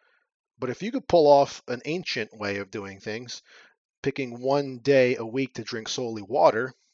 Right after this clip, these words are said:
that's it, then you could, you'll be detoxing four times a month.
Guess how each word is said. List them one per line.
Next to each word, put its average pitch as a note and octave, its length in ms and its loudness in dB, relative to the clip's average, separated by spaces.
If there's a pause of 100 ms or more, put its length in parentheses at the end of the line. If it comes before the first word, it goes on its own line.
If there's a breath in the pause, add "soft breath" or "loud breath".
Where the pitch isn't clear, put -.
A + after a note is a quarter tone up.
that's - 280 -6
it, C3+ 220 2 (500 soft breath)
then D3+ 320 -4
you D#3+ 140 -12
could, D#3+ 220 -4 (200)
you'll D3 200 -6
be C#3 140 -8
detoxing B2 760 -2
four D3+ 320 -4
times B2+ 380 -6
a G#2+ 40 -14
month. A2 460 -10